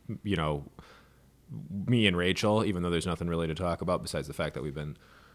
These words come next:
working on this case together, long hours. And they have that argument. And she's ba-, and he's like, "If you have something to say, you h-, need to say it to me and not your fucking dad." And she's like, "You're never here to talk to." And then she ends the conversation with, like, she,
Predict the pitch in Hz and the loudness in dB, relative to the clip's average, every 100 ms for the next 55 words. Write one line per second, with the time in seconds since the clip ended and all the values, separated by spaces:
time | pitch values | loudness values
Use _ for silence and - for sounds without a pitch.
0 | _ - 87 92 85 82 - 85 - 92 | _ -6 -4 -2 -2 -4 -2 -2 0 0
1 | 90 92 85 85 82 87 110 117 - - | 0 0 -2 -2 -2 0 0 -2 -8 -18
2 | - - - _ _ _ - 101 113 107 | -20 -20 -20 _ _ _ -4 -2 0 2
3 | 117 110 101 87 95 113 123 127 - _ | 4 6 4 4 0 0 0 -2 -8 _
4 | _ _ _ _ - - 123 104 - 117 | _ _ _ _ -12 0 2 2 2 2
5 | 113 - 107 113 107 117 107 101 92 101 | 2 2 2 2 2 2 2 2 2 0
6 | 117 123 123 110 - 113 113 104 - 98 | 4 4 6 4 2 0 0 0 0 2
7 | 101 107 101 95 104 107 90 - 98 90 | 4 2 2 0 -2 -4 -2 0 0 0
8 | - 85 85 95 92 87 85 90 101 90 | -2 -4 -2 0 -2 -2 -4 -4 -4 -4
9 | 87 85 85 98 85 98 - 95 87 78 | -2 -2 0 0 -2 -6 -4 -2 -2 -2
10 | 95 98 95 85 - 95 98 82 87 85 | -2 -2 -2 -2 -2 -2 -2 -2 0 0
11 | - 117 113 120 117 117 107 101 - 98 | 0 0 2 0 -4 -2 0 0 -2 -4
12 | 98 101 101 113 104 98 - 101 95 110 | -2 -4 -4 -4 -2 -2 -2 -2 -2 -2
13 | 101 82 - 85 78 - - 95 | -2 -4 -4 -4 -4 -4 -4 -4